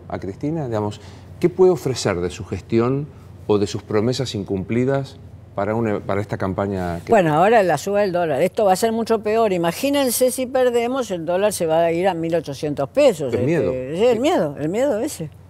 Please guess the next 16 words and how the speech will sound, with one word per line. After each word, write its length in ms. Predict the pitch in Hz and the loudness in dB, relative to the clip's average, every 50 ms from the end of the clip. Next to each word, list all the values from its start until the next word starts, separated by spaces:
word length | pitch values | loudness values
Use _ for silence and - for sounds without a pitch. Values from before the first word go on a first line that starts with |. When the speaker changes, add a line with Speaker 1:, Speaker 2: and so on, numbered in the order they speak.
| - - - - - | -20 -20 -20 -12 -8
Speaker 2:
Esto 320 | - 147 - - 170 147 131 | -8 -6 -2 -2 0 0 0
va, 140 | 127 120 120 | 0 0 0
la, 280 | 123 123 120 113 104 113 | 0 0 0 0 0 0
la 140 | 120 120 | 0 -2
suma 280 | 120 - - 170 180 190 | -2 -2 -4 -6 -4 -4
del 120 | 185 180 | -4 -4
dólar. 240 | 190 208 196 170 170 - - - - - - - - - - - - - - | -2 -2 -2 -4 -6 -10 -16 -18 -20 -20 -18 -18 -18 -18 -20 -20 -20 -10 -2
Eh, 340 | - 160 156 147 147 143 143 | 0 2 4 4 4 4 2
en 80 | 147 156 | 2 2
una 140 | 165 170 175 | 4 2 2
economía 680 | 170 - 180 180 185 190 208 220 220 220 220 220 208 | 2 2 2 0 0 -2 -4 -4 -2 -2 0 0 0
donde 280 | 185 160 151 143 139 131 | 0 0 -2 -2 -2 -2
la 120 | 127 131 | -2 -4
gente 640 | - - 160 151 147 - 165 156 147 143 143 131 - - - - - - - - - - | -4 -2 -2 -2 -2 0 0 2 2 2 0 -2 -4 -10 -18 -20 -20 -20 -20 -14 -8 -6
está 240 | 156 143 - 214 | -6 -4 -2 -4
acostumbrada 760 | 220 214 214 202 185 - 180 160 175 196 220 220 208 180 - | -2 -2 -2 -4 -2 -2 -4 -4 -2 0 2 2 2 2 0